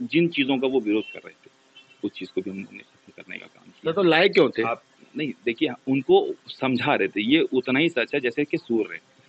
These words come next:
Speaker 1: सूर्य की रोशनी जैसे सच होती है, वैसे ही यह कानून सच। लेकिन उनकी समझ में नहीं आया। ठीक है, जनादेश है और भारत एक कृषि देश, न,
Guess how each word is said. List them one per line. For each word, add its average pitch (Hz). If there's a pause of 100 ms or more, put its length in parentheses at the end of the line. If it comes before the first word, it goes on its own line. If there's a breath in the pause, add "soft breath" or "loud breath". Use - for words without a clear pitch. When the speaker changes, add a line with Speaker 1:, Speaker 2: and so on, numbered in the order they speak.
(140)
Speaker 1:
सूर्य 131
की 127
रोशनी 120
जैसे 127
सच 117
होती 127
है, 156
वैसे 107
ही 143
यह 135
कानून 98
सच। - (360 soft breath)
लेकिन 123
उनकी 127
समझ 107
में 113
नहीं 107
आया। 139
ठीक 120
है, 117
जनादेश 92
है 123 (320 soft breath)
और 117
भारत 113
एक 135
कृषि 104
देश, 120 (120)
न, 107